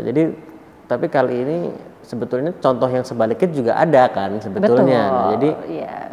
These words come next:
Speaker 1: saya harus, eh, atau saya perlu lah, saya perlu untuk lebih secara sengaja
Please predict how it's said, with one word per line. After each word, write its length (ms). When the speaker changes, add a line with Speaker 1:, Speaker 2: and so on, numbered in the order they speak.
Speaker 1:
saya 260
harus, 800
eh, 440
atau 140
saya 200
perlu 580
lah, 260
saya 300
perlu 560
untuk 260
lebih 340
secara 440
sengaja 720